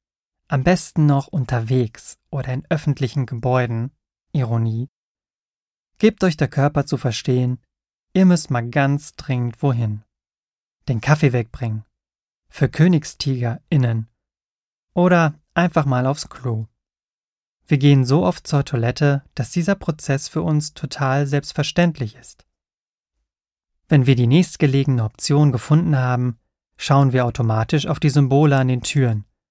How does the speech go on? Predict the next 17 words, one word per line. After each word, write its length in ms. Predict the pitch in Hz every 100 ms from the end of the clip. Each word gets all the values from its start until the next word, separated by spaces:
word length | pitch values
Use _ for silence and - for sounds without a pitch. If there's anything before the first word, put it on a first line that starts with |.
| _ -
besonders 460 | 127 123 131 135
bei 200 | - 123
öffentlichen 580 | - 156 131 117 107 113
Toiletten. 560 | - 113 110 - 113 - _ _ _ _ _ _ _ _ _ _ _
Ist 260 | 175 151 -
da 100 | 139
eine 180 | 135 117
Figur 340 | 131 120 117
mit 240 | 107 101
Rock 320 | 110 165 - _ _ _ _ -
oder 280 | 214 247 143
ohne? 340 | 117 101 101 _ _ _ _ _ _ _ _ _ _ _
Steht 440 | - - 139 117 131
da 200 | 110 -
Herren 500 | - 156 151 123 113 _
oder 220 | 143 127
Damen? 600 | 110 110 113 143 160 160